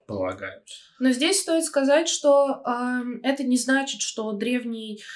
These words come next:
Speaker 2: э, скандинав не являлся язычником или то, что
Speaker 1: Даже
Speaker 2: мы
Speaker 1: в
Speaker 2: бы
Speaker 1: таком варианте.
Speaker 2: Да, да,
Speaker 1: Он не
Speaker 2: то,
Speaker 1: атеист.
Speaker 2: что, да, он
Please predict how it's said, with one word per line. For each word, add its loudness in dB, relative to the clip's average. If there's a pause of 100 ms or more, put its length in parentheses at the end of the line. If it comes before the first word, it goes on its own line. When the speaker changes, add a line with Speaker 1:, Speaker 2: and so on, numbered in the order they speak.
(220)
Speaker 2:
э, -4
скандинав -2
не 2
являлся 0
язычником 0
или 0
то, 4
что 0
Speaker 1:
Даже 2
Speaker 2:
мы 4
Speaker 1:
в 4
Speaker 2:
бы 2
Speaker 1:
таком 0
варианте. -10
Speaker 2:
Да, 4
да, 4
Speaker 1:
Он 12
не 12
Speaker 2:
то, 10
Speaker 1:
атеист. 4
Speaker 2:
что, -8
да, 2
он 4